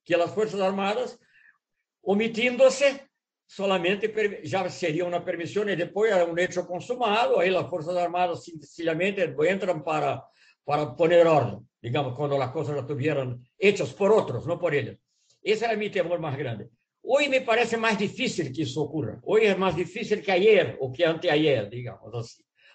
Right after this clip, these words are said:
¿no? O, entonces, eh, eh, claro que, digamos, eh, Bolsonaro hizo, hizo todo lo posible para, para tener gente que tenga más proximidad con él, eh, eh,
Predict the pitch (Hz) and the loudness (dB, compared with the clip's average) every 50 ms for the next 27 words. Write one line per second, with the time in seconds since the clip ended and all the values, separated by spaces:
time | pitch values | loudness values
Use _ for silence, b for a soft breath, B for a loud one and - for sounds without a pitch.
0 | b _ - 139 185 190 190 - - 123 139 139 135 151 156 160 - 196 214 220 | b _ -2 0 0 0 -2 -6 -4 -2 0 0 0 -2 -6 -6 -4 -4 -2 -2
1 | 202 196 202 220 180 147 - - b b b b b b b b _ - 147 151 | -2 -2 -4 -4 -4 -6 -10 -16 b b b b b b b b _ 0 2 4
2 | 143 139 139 139 139 135 127 123 120 117 117 113 101 - _ b b b b b | 6 6 6 4 2 2 0 2 2 0 0 -2 -6 -10 _ b b b b b
3 | b _ _ - 123 - - 202 226 226 196 202 190 - 160 160 143 143 139 165 | b _ _ -20 -14 -6 -2 0 2 2 2 2 0 0 -4 -6 -6 -4 -4 -4
4 | 160 151 151 127 - - 123 120 123 120 117 113 113 110 110 113 113 - 101 104 | -2 -2 -4 -6 -6 -4 -4 -2 -2 -2 -2 -4 -6 -6 -8 -10 -10 -12 -8 -6
5 | 139 135 120 - 160 143 135 143 147 151 165 175 175 156 127 123 123 - 127 135 | -6 -6 -4 -4 -4 -4 -2 -2 -2 0 0 2 2 2 2 0 -2 -6 -10 -12
6 | 127 - - 143 135 123 117 120 127 120 - 139 - - 139 143 165 165 160 156 | -12 -10 -10 -8 -8 -8 -8 -10 -10 -10 -10 -10 -8 -6 -6 -4 -4 -4 -4 -6
7 | - 151 139 - - 165 160 156 151 151 147 143 147 - 131 131 127 123 117 120 | -6 -10 -10 -10 -8 -6 -6 -4 -2 0 0 0 0 -2 -4 -4 -2 -2 -4 -4
8 | - - _ _ _ _ _ _ _ _ _ _ _ _ _ _ _ _ _ _ | -6 -10 _ _ _ _ _ _ _ _ _ _ _ _ _ _ _ _ _ _
9 | _ _ _ _ - 120 123 120 123 139 131 143 156 147 127 107 139 151 160 160 | _ _ _ _ -6 -4 -2 0 2 2 2 4 2 2 2 2 2 2 2 0
10 | 156 160 151 127 110 - - _ _ _ _ _ _ _ _ _ _ _ _ _ | -2 -2 -2 -2 -4 -6 -10 _ _ _ _ _ _ _ _ _ _ _ _ _
11 | _ _ _ _ _ _ _ 123 123 123 123 147 156 160 147 131 120 127 147 151 | _ _ _ _ _ _ _ -8 -8 -4 -2 0 0 0 0 -2 -2 -2 -2 -4
12 | 131 - - 139 127 - 156 143 135 135 156 151 147 147 143 147 147 185 226 247 | -4 -4 -8 -8 -8 -8 -6 -6 -4 -2 -2 -2 -2 -2 -4 -4 -2 0 2 2
13 | 247 233 226 220 208 175 156 151 143 131 | 4 4 4 4 4 2 2 0 0 -2